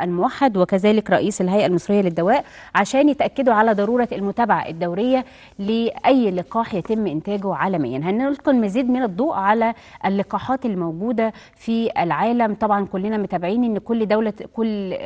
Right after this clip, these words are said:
فترة نسمع عن لقاح، آه، يعني اقترب من الانتهاء بشكل نهائي وإن هو هيكون جاهز للطرح.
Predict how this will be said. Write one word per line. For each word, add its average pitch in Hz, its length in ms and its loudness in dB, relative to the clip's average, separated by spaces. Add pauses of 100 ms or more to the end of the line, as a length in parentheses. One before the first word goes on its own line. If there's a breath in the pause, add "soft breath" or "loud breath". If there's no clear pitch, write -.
فترة 233 400 -4
نسمع 208 340 -4
عن 190 160 0
لقاح، 208 540 -2
آه، 165 160 -2
يعني 175 360 -2 (300 loud breath)
اقترب 226 440 2
من 220 220 2
الانتهاء 190 540 -2
بشكل 208 520 -6
نهائي 208 360 -2
وإن 196 200 -2
هو 202 160 -2
هيكون 202 420 -4
جاهز 208 320 0
للطرح. 220 800 -2